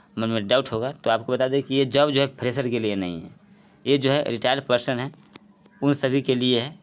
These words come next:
जो कि यहाँ पर दोस्तों बताया गया है। और यहाँ पर भी बताऊँ तो वही सारी चीज़ वगैरह यहाँ पे दिया गया है, इसको पढ़ने के लिए आपको कैसे डाउनलोड करना आगे मैं आपको बताता हूँ। तो आपको बता दें ये जो पद है सहायक अभियंता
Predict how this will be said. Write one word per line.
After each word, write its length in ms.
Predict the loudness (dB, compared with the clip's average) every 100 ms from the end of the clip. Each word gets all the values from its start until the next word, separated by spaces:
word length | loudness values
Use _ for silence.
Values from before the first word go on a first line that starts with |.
| -8
जो 120 | -8
कि 120 | -4
यहाँ 180 | -2 -2
पर 140 | -2 -6
दोस्तों 260 | -6 -4
बताया 300 | -2 0 0
गया 160 | 0 -6
है। 80 | -10 -20 _ _ -20 _ _ _ _ _ -4
और 340 | -2 -2 -2
यहाँ 240 | -2 -2 -2
पर 180 | -4
भी 340 | -4 -2 -4 -8 -16 _ _ _ -20 -20 _ -8
बताऊँ 380 | -4 -4 -4 -10 -6
तो 80 | -2
वही 80 | -2
सारी 180 | -4 -8
चीज़ 280 | -10 -6
वगैरह 220 | -2 0 0
यहाँ 180 | -2
पे 120 | -6 -6
दिया 260 | -4 -2
गया 120 | -2
है, 80 | -6 -10 -20 -18 -14
इसको 180 | -10
पढ़ने 280 | -4 -4 -4
के 120 | -6
लिए 120 | -4 -2
आपको 300 | -4 -8 -12 -8
कैसे 160 | -8 -4
डाउनलोड 220 | -4 -4
करना 180 | -2 -2
आगे 120 | -2
मैं 120 | -6
आपको 160 | -8 -6
बताता 240 | -6 -6
हूँ। 100 | -10 -12 -20 -20 _ 0
तो 260 | 2 4 4 0 -10 -6
आपको 280 | -2 -2 0
बता 240 | 0 2 0
दें 120 | 2
ये 240 | 4 4
जो 120 | 2 -2 2
पद 160 | 2
है 160 | 0 -8 -14 _ -20 -20 -20 -6
सहायक 260 | -2 0 0
अभियंता 640 | -2 -2 -2 0 0 -2